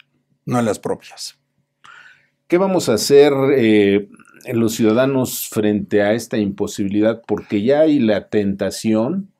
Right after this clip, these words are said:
Speaker 2: El líder de la Cámara de Diputados dijo que sería muy bueno la ley Tabasco traerla, eh, a todo el país.
Speaker 1: Yo creo que sería conveniente que la Comisión Nacional de, de los Derechos Humanos, legitimada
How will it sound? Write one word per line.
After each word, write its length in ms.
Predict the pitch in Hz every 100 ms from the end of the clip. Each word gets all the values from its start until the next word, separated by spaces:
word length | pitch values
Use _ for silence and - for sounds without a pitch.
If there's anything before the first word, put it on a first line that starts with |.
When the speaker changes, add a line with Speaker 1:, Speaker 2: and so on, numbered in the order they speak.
| _ _ -
Speaker 2:
El 120 | 95
líder 240 | 107 110 104
de 80 |
la 120 | 95 -
Cámara 320 | 104 98 92
de 100 | 87
Diputados 480 | 90 92 110 110 101
dijo 260 | 101 101
que 340 | - 98 95 87
sería 280 | - 123 156
muy 160 | 160 156
bueno 460 | 165 165 127 - _ _ _ _
la 140 | 95 104
ley 240 | 120 131
Tabasco 460 | 123 110 110 113 104
traerla, 640 | 101 104 104 95 82 - _ _ - -
eh, 480 | 90 87 87 85 - _ -
a 60 |
todo 180 | 107 120
el 120 | 104
país. 400 | 95 87 - - _ -
Speaker 1:
Yo 180 | 143 220
creo 140 | 277
que 80 | 196
sería 420 | 165 143 156 170
conveniente 680 | 170 139 131 135 143 165 135
que 120 | 123
la 160 | 113 -
Comisión 400 | 117 113 143 139
Nacional 460 | 135 120 120 131
de, 120 | 127
de 300 | 113 110 104
los 160 | 107 110
Derechos 420 | 117 131 131 135
Humanos, 720 | 147 139 127 120 147 - - _ _ _ _ _ _ _ _ _ -
legitimada 1120 | 139 190 190 165 - 127 120 120 127 185 -